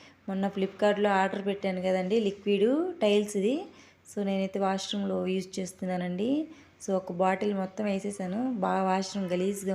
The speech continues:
ఉందండి. So అందుకని ఒక బాటిల్ మొత్తం వేసేసాను, చాలా నీట్‌గా వచ్చిందండి. లిక్విడ్ కూడా బాగానే పనిచేసింది. ఓకే అండి, ఇక్కడ ఇంటికి అయితే వచ్చాను ఇప్పుడే. ఓకే అండి, కిచెన్లో సామాన్స్ అన్నీ తీసేసాను చూడండి, అన్నీ బస్తాలకైతే వేసి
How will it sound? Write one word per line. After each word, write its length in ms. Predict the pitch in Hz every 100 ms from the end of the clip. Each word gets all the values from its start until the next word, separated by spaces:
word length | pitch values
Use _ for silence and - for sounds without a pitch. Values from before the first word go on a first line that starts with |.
| 180
ఉందండి. 380 | 180 175 190 269 330 - - - - _ -
So 80 | 202 190
అందుకని 340 | 185 185 196 202
ఒక 160 | 202 180
బాటిల్ 320 | 180 185 196 196
మొత్తం 240 | 190 190 208
వేసేసాను, 520 | 190 190 180 180 180 233 294 - - - -
చాలా 180 | 196 185 190
నీట్‌గా 340 | 202 208 196 180
వచ్చిందండి. 480 | 180 190 185 185 202
లిక్విడ్ 340 | 185 - 202 196
కూడా 140 | 196 185
బాగానే 200 | 185 185 190
పనిచేసింది. 680 | 185 175 185 180 180 175 220 285 359 - - - - - - _ - 196
ఓకే 180 | 190 185 185
అండి, 160 | 190 214
ఇక్కడ 140 | 214 185
ఇంటికి 220 | 185 190 196
అయితే 140 | 190 185
వచ్చాను 360 | 175 - 190 180
ఇప్పుడే. 260 | 175 190 185 233 - _ 208
ఓకే 160 | - 196
అండి, 160 | 185 202
కిచెన్లో 360 | 196 196 196 185 180
సామాన్స్ 460 | 185 180 190 180
అన్నీ 160 | 185 190 185
తీసేసాను 500 | 180 185 175 170 170 170
చూడండి, 380 | 170 175 175 214
అన్నీ 220 | 180 180 185 165 165
బస్తాలకైతే 680 | 170 - 190 190 180 180 180
వేసి 200 | 175